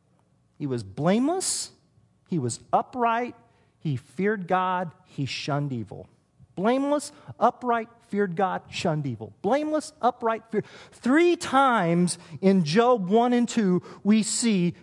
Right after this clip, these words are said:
this description about this man of God. He, <laughs> he was blameless and upright, he feared God, and he shunned evil. And let me just stop right here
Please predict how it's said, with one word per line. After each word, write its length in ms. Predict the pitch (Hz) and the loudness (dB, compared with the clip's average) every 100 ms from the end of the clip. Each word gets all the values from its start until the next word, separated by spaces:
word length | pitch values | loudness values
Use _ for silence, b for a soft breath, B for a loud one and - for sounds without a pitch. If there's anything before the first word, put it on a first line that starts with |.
| - | 0
this 180 | 180 | 0
description 800 | - 202 - - 233 - 170 160 170 | 0 -6 -4 0 0 0 0 0 0
about 440 | 151 175 175 160 | 2 2 2 0
this 200 | 175 170 | 0 2
man 380 | 170 175 190 202 | 2 2 2 0
of 160 | 190 | -4
God. 400 | 165 156 123 120 - B | 0 0 2 -4 -8 B
He, 340 | - 220 196 160 B B B | -2 0 2 0 B B B
<laughs> 520 | B B B B B B B B B | B B B B B B B B B
he 240 | - 185 139 120 | -4 -2 -2 -4
was 160 | 151 143 | -4 -4
blameless 800 | 127 180 226 277 381 302 - - _ | -2 0 2 0 0 -2 -4 -14 _
and 160 | 156 - - | -4 -4 0
upright, 540 | 214 - 220 220 220 - | 0 0 -2 0 -2 -8
he 140 | 165 | -6
feared 440 | 143 - 190 214 165 | -6 -4 -4 -2 -2
God, 360 | 180 180 185 - | -2 0 -4 -6
and 140 | 131 | -6
he 120 | 117 | -4
shunned 540 | 135 - 165 165 165 165 - | -6 -6 -6 -4 -4 -6 -8
evil. 540 | 143 127 117 113 117 B B B B | -6 -4 -6 -8 -10 B B B B
And 220 | 196 185 185 | 0 0 0
let 240 | 214 285 370 | -2 -2 0
me 120 | 339 | -2
just 220 | 277 233 | -2 -4
stop 360 | - 208 202 180 | -2 -2 0 -2
right 240 | 160 180 | -2 -2
here 500 | - 151 127 123 127 | -8 -4 -4 -4 -10